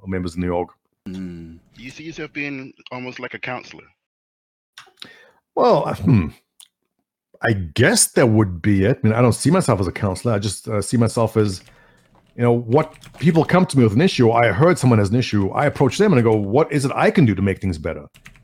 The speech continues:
Speaker 1: Is there anything within my power?" I mean, obviously, I can kick and ban and do what I want, but I'd rather not.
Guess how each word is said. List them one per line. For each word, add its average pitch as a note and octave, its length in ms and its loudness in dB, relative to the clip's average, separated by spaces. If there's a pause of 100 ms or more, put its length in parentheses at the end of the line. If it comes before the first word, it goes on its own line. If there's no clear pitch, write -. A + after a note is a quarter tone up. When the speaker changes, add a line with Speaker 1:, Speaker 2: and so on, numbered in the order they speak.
(100)
Speaker 1:
Is E3+ 160 4
there F3+ 80 6
anything E3+ 260 4
within D#3 200 6
my D#3+ 180 6
power?" D2+ 460 -2
I A#2 40 -4
mean, B2 260 2
obviously, A2 320 -2
I G2+ 80 2
can G2 280 -2
kick - 240 -12
and G2 140 -2
ban G#2 240 -2
and G2 60 -2
do G#2 80 0
what G#2 100 2
I F#2+ 40 2
want, B2 240 0
but G#2 80 0
I'd G2+ 100 -2
rather A#2 220 2
not. D#3+ 300 -2